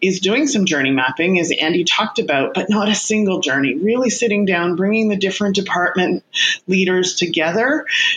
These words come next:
and identifying key constituents, you know, who are the big sort of groups of people that you're working with,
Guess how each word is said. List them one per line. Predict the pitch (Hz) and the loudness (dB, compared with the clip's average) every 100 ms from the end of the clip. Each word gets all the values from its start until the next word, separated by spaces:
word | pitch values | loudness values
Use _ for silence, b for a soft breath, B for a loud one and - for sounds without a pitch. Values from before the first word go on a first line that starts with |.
| - - | -4 -2
and | 180 175 160 170 - - | 0 2 2 0 -4 -2
identifying | 170 170 214 277 269 226 214 | -2 0 0 0 0 0 0
key | 208 262 269 | 0 -2 -2
constituents, | 247 220 - 269 - 175 127 160 - - - - | 0 -2 0 0 2 0 0 0 0 0 -2 0
you | 202 | 0
know, | 180 170 | 2 0
who | 175 233 269 262 | -2 -2 0 0
are | 202 226 | 0 0
the | 214 | 0
big | 190 214 220 202 - | 0 0 0 -2 -6
sort | - 214 196 | -4 0 0
of | 185 | 0
groups | 196 214 214 202 | 0 0 0 -2
of | - | 0
people | 220 214 | 0 0
that | 196 170 | 0 2
you're | 175 175 | 0 0
working | 196 233 214 | -2 0 0
with, | 160 151 | 0 -2